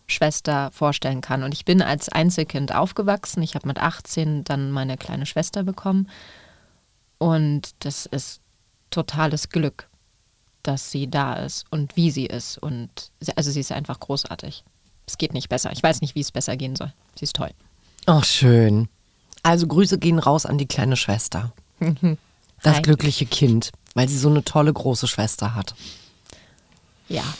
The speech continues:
Speaker 2: Was sind die wichtigsten drei Dinge in deinem Leben?
Speaker 1: <laughs>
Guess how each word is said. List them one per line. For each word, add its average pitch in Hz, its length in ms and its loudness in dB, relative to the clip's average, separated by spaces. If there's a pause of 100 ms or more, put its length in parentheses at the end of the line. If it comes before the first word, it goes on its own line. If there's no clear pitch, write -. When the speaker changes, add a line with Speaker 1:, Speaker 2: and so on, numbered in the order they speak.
(1400)
Speaker 2:
Was 196 220 4
sind 254 200 2
die 170 140 4
wichtigsten 208 760 2
drei 180 300 4 (160)
Dinge 143 260 4
in 117 140 -2
deinem 110 260 0
Leben? 113 460 0 (800)
Speaker 1:
<laughs> 175 100 2